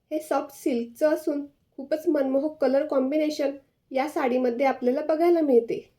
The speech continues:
या साडीचे काठ कॉन्ट्रास्टमध्ये येतात, जे या साडीला खूपच ब्युटिफुल लुक देतात. या साडीचा पल्लू हा सनफ्लॉवर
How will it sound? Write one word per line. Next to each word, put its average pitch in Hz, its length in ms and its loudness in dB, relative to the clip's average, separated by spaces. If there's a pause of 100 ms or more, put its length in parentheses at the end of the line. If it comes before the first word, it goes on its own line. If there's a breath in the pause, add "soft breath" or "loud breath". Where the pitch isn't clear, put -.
(360)
या 302 180 -4
साडीचे 285 440 -2
काठ 294 360 -4 (260)
कॉन्ट्रास्टमध्ये 285 840 0
येतात, 233 260 2 (440)
जे 277 140 -4
या 330 160 0
साडीला 302 500 -2
खूपच 302 340 -2
ब्युटिफुल 262 480 -4
लुक 285 200 -4
देतात. 214 360 2 (540)
या 294 140 -4
साडीचा 277 440 -2
पल्लू 302 440 0 (140)
हा 285 60 -6
सनफ्लॉवर 285 600 0